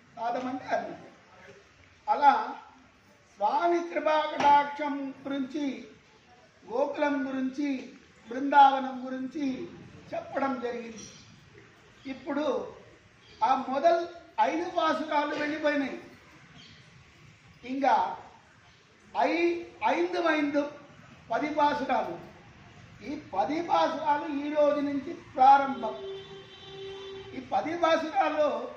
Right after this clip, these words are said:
శ్రీకృష్ణ తత్వార్థం, అంటే ఆండాళ్ గోష్ఠిలో ఉండేవాళ్ళని పిలుచుకొని దేవాలయంకి వెళ్ళి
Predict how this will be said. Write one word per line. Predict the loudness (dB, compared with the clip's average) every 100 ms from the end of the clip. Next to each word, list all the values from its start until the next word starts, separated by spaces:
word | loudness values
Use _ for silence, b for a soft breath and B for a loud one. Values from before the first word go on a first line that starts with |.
| -16 -14 -12 -12 -16 -20 -20 -20 -20 -20 -14
శ్రీకృష్ణ | -8 -6 -4 -6 -2 -2
తత్వార్థం, | 0 -2 -2 4 10 10 8 0 -4 -4 -10 -20 -20 -20 -20 -20 -20 -20 -20 -20 -20 -20 -20 -20 -20 -20 -20 -18 -14
అంటే | -6 0
ఆండాళ్ | 2 2 0 0 0 0 0
గోష్ఠిలో | 2 2 2 -4 -6 -6 -6 -6
ఉండేవాళ్ళని | -6 -4 0 2 4 4 4 -2 -6 -8 -14 -20 -20 -20 -20 -20 -20 -20 -20 -20 -14 -8
పిలుచుకొని | -6 -6 -6 -2 0 0 -4 -10 -20 -20 -20 -20 -20 -18 -16 -16 -16 -16 -16 -20 -14
దేవాలయంకి | -2 0 2 2 2 2 0 -4 -4
వెళ్ళి | -2 -2 -2 -4